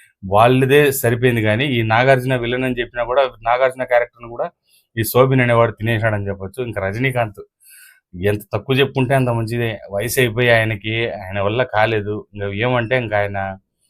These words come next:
పెద్ద క్యారెక్టర్, పెద్ద హీరో కాబట్టి ఇంక సినిమా చూడాల్సింది తప్పనిసే, వేరే ఏం లేదండి. సినిమా చాలా ఇ-, నేను చాలా ఇబ్బందులు పడి ఆ సినిమాకి అయితే వెళ్ళడం జరిగింది. టికెట్లు బుక్ కాక వేరే టి-, వేరే దాంట్లో చూసి మళ్ళీ ఒక టైం చూసుకొని మార్చుకొని ఒకసారి బుక్ చేసి టికెట్ క్యాన్సిల్ అయిపోయి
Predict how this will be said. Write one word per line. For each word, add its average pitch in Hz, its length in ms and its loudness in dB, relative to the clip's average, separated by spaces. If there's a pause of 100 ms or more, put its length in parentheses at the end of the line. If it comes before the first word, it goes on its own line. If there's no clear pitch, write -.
(260)
పెద్ద 107 200 0
క్యారెక్టర్, 113 600 0
పెద్ద 104 160 -4
హీరో 110 360 0
కాబట్టి 98 420 -4
ఇంక 113 220 -8
సినిమా 107 180 -6
చూడాల్సింది 98 580 -6
తప్పనిసే, 98 460 -12 (580)
వేరే 104 180 2 (120)
ఏం 139 160 4
లేదండి. 117 360 2
సినిమా 120 320 0 (160)
చాలా 117 240 2
ఇ-, 113 240 -2 (400)
నేను 139 280 4
చాలా 139 220 4
ఇబ్బందులు 135 400 4
పడి 123 180 2
ఆ 107 80 4
సినిమాకి 107 320 -4
అయితే 107 160 -8
వెళ్ళడం 101 280 -6
జరిగింది. 98 440 -12
టికెట్లు 104 400 -14
బుక్ 101 240 -18
కాక 101 240 0
వేరే 101 300 -6
టి-, 104 160 -12
వేరే 104 220 -6
దాంట్లో 101 360 -10
చూసి 98 220 -18
మళ్ళీ 113 220 -6
ఒక 107 220 -6
టైం 104 160 -8 (100)
చూసుకొని 98 360 -18 (480)
మార్చుకొని 104 560 -2
ఒకసారి 101 420 -2
బుక్ 104 300 -8
చేసి 110 220 -4
టికెట్ 101 360 -10
క్యాన్సిల్ 110 320 -4
అయిపోయి 95 260 -8